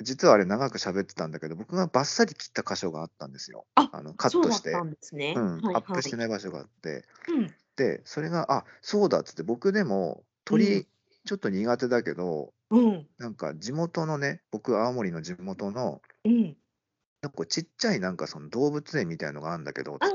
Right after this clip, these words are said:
Speaker 2: ああ、公園的な。
Speaker 1: で、
Speaker 2: うんうん。
Speaker 1: そうそうそう。で、そこで、僕あの、
Speaker 2: うん。
Speaker 1: ハシビロコウがいて、そのハシビロコウがめっちゃ可愛いんだよね、みたいな話を
Speaker 2: 言ってた。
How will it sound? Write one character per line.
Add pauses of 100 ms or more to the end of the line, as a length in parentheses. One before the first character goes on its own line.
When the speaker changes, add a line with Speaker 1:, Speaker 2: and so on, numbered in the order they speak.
Speaker 2:
あ
あ、 (140)
公
園
的 (140)
な。
Speaker 1:
で、 (220)
Speaker 2:
う
ん
う
ん。
Speaker 1:
そ
う
そ
う
そ
う。
で、
そ
こ
で、 (540)
僕
あ
の、
Speaker 2:
う
ん。
Speaker 1:
ハ
シ
ビ
ロ
コ
ウ
が
い
て、
そ
の
ハ
シ
ビ
ロ
コ
ウ
が
め
っ
ち
ゃ
可
愛
い
ん
だ
よ
ね、
み
た
い
な
話
を
Speaker 2:
言
っ
て
た。